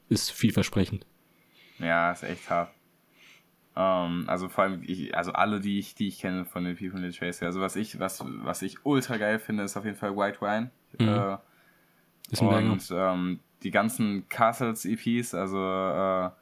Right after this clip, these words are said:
Speaker 1: Ja.
Speaker 2: also vor allem, also Castle zwei feier ich ultra, Your Favorite Dress und Past the Castle Walls und, also Witchblades natürlich sowieso.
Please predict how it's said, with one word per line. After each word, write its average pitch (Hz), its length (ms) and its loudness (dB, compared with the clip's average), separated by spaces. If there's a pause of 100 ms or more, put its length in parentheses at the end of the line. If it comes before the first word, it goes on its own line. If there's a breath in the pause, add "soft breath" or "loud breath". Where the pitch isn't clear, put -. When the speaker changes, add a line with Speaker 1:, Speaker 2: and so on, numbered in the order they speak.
(500 soft breath)
Speaker 1:
Ja. 113 160 6 (280)
Speaker 2:
also 95 180 2
vor 120 160 4
allem, 127 160 4
also 110 180 4
Castle 131 340 0
zwei 117 500 0 (260)
feier 110 300 2
ich 104 100 -6
ultra, 113 640 -2 (180)
Your 104 180 -4
Favorite 104 320 -2
Dress 107 400 0
und 98 500 -2
Past 107 280 0
the 107 60 -4
Castle 107 340 0
Walls 101 440 0
und, 95 220 -6
also 90 220 -4
Witchblades 95 400 -4
natürlich 98 280 -10
sowieso. 104 380 -6